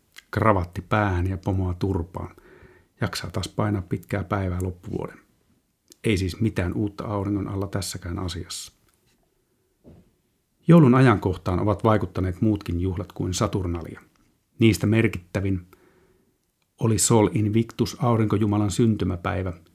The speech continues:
jota vietettiin kahdeskymmenesviides kahdettatoista. Juhla oli osa mitralaista uskontoa, jonka alkuperäistä on erilaisia teorioita persialaisesta zarahustralaisuudesta hellenistisiin kultteihin.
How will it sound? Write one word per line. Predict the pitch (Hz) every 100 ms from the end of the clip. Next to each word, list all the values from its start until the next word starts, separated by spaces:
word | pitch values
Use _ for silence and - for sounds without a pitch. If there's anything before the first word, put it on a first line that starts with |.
| _
jota | 92 95
vietettiin | 101 98 92 95 _ 104 92
kahdeskymmenesviides | 107 98 95 - 95 92 - 107 101 87
kahdettatoista. | - 104 92 - - - 82 - - _ _ _ _ _ _ _ _ _ _ - -
Juhla | 147 127 90 - _ - - - -
oli | 151 117
osa | 117 107
mitralaista | 107 123 - 95 90 87 -
uskontoa, | 110 - 92 92 90 - -
jonka | 101 90
alkuperäistä | 101 104 95 98 98 92 92
on | 92
erilaisia | 98 98 98 95 - 98
teorioita | - 113 101 92 87 90
persialaisesta | - 104 95 107 95 95 95 95 - 104 - -
zarahustralaisuudesta | - 104 98 95 90 104 87 92 90 101 92 90 -
hellenistisiin | 107 98 92 92 - 101 107 98
kultteihin. | 107 98 - 98 98 95